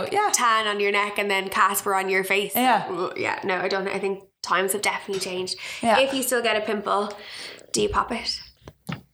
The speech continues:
Speaker 2: It depends.
Speaker 1: <laughs> That's an absolute
Speaker 2: If it's one
Speaker 1: yes.
Speaker 2: of those whitehead ones that
Speaker 1: <laughs>
Speaker 2: are just there and they're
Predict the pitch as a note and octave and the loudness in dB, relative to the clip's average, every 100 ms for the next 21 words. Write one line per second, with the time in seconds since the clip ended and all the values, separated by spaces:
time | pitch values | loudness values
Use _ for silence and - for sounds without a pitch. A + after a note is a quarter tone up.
0 | - - - - - - G3+ - F#3+ F3 | -2 -2 -2 -12 2 4 6 4 6 2
1 | E3+ D#3+ E3 A#3+ - D4 - - - - | 4 2 2 4 6 4 0 -2 2 2
2 | D#4+ F#4 D4 D4 - G#3+ A#3 - A#3 A#3+ | 2 2 0 0 2 2 4 4 4 2
3 | B3 A#3+ - A3+ A3 A3 G#3+ G#3 F#3 A3 | 2 2 4 4 2 2 2 2 2 2
4 | A3 A3+ A3 A#3+ A3+ - - - - E4 | 2 6 6 6 4 4 4 2 -2 -4
5 | C#4 - - A3 - A3 G#3 F#3+ F3 E3 | 0 2 4 4 4 4 2 4 2 2
6 | F3 F3 E3+ F3 | 2 4 4 2